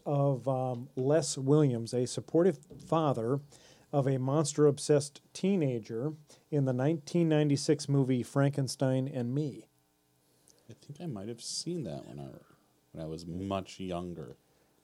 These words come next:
Speaker 1: Yeah, it's, uh, the elder Williams dies in the movie, but the wistful dreamer's spirit he shared with his son, Earl,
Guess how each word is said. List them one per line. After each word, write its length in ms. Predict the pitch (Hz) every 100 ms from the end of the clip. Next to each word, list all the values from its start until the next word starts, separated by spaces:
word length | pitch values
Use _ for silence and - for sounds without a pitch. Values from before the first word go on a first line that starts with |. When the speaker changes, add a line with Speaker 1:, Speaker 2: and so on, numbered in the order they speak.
| _ _ 143
Speaker 1:
Yeah, 220 | 139 127
it's, 240 | - -
uh, 240 | 139 131 127
the 200 | 127 147
elder 340 | 180 185 180
Williams 720 | 139 147 147 147 147 151 143
dies 540 | 139 135 139 143 151 135
in 100 | 131
the 60 |
movie, 400 | 127 151 123 117
but 220 | 117 127 -
the 80 |
wistful 580 | 117 139 156 - 160 151
dreamer's 560 | 127 135 151 143 143 135
spirit 560 | - - 180 127 127 -
he 100 | 131
shared 320 | - 143 127
with 140 | 127
his 180 | 131 -
son, 340 | - 160 127 127
Earl, 420 | 165 151 117 131